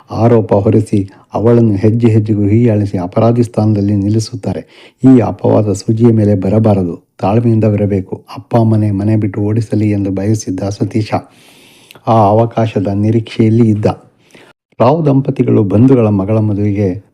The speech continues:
ಬೆಂಗಳೂರಿಗೆ ಹೋಗಿದ್ದರು. ಮನೆಯಲ್ಲಿ ವೆಂಕಿ ಮತ್ತು ಸತೀಶ ಇಬ್ಬರೇ ಇದ್ದರು. ಎಂದಿನಂತೆ ಸತೀಶ ಕೆಲಸಕ್ಕೆ ಹೋದ. ರಾತ್ರಿ ಕೆಲಸ ಮುಗಿದ ನಂತರ ಸಹೋದ್ಯೋಗಿ ಶ್ರೀನಾಥ್, "ಎರಡನೇ ಶೋ ಸಿನಿಮಾ ನೋಡಲು ಹೋಗೋಣ" ಎಂದ.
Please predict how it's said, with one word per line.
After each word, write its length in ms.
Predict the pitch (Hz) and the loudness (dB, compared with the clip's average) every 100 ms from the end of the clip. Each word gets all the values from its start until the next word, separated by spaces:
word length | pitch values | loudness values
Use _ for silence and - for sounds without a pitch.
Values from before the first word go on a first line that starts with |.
| 107 | -2
ಬೆಂಗಳೂರಿಗೆ 520 | 110 123 123 113 104 | 2 4 4 4 0
ಹೋಗಿದ್ದರು. 800 | 98 101 101 95 82 - _ _ - | -2 0 0 -2 -4 -10 _ _ -6
ಮನೆಯಲ್ಲಿ 380 | 104 113 113 107 | 2 4 4 4
ವೆಂಕಿ 340 | 107 101 107 113 | 2 0 -2 -2
ಮತ್ತು 240 | 104 104 | -4 -4
ಸತೀಶ 400 | 101 101 110 101 | -6 -6 -6 -4
ಇಬ್ಬರೇ 440 | 98 98 101 101 | -2 -2 -2 0
ಇದ್ದರು. 380 | 101 87 95 - _ _ _ - | -2 -2 -6 -10 _ _ _ -6
ಎಂದಿನಂತೆ 680 | 107 127 127 113 104 101 101 | 2 4 4 2 0 -2 -6
ಸತೀಶ 440 | - 101 113 104 | -4 -4 -4 -2
ಕೆಲಸಕ್ಕೆ 600 | 95 - 101 104 107 113 | -4 -2 -4 -4 -4 -2
ಹೋದ. 400 | 107 90 85 - _ - - - - | -2 -2 -4 -12 _ -20 -20 -16 -4
ರಾತ್ರಿ 360 | 123 127 151 139 | -2 0 0 -2
ಕೆಲಸ 340 | - 104 104 | -2 -6 0
ಮುಗಿದ 300 | 120 113 101 | 0 0 0
ನಂತರ 400 | 104 101 101 107 | 0 -2 -2 -2
ಸಹೋದ್ಯೋಗಿ 680 | 101 101 - 107 113 101 107 | -4 -8 -6 -2 0 0 -2
ಶ್ರೀನಾಥ್, 560 | 101 - 113 107 98 104 _ _ _ - | -4 -2 0 0 -2 -8 _ _ _ -6
"ಎರಡನೇ 380 | 95 107 120 | -2 2 4
ಶೋ 180 | 110 104 | 2 -2
ಸಿನಿಮಾ 380 | 98 - 107 110 | -6 -2 2 2
ನೋಡಲು 340 | 104 101 95 | 2 0 -2
ಹೋಗೋಣ" 320 | 101 101 101 98 | -2 -2 -2 -2
ಎಂದ. 340 | 101 107 101 | 0 0 -2